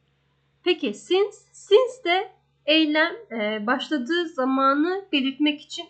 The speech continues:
özel olarak kullanılıyor. İşte bakın for'da başlangıç, başlangıç şey önemli değil, zaman önemli.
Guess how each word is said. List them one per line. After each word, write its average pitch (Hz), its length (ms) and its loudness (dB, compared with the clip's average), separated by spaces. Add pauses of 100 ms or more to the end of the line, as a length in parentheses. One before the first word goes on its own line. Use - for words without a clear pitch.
özel 262 280 -2
olarak 214 600 -6
kullanılıyor. 196 520 -10 (420)
İşte - 440 -8 (480)
bakın 233 260 -8
for'da 294 560 0
başlangıç, 269 600 0 (340)
başlangıç 254 500 -2
şey 247 160 -8
önemli 226 380 -4
değil, 359 280 0 (120)
zaman 240 360 0
önemli. 339 600 2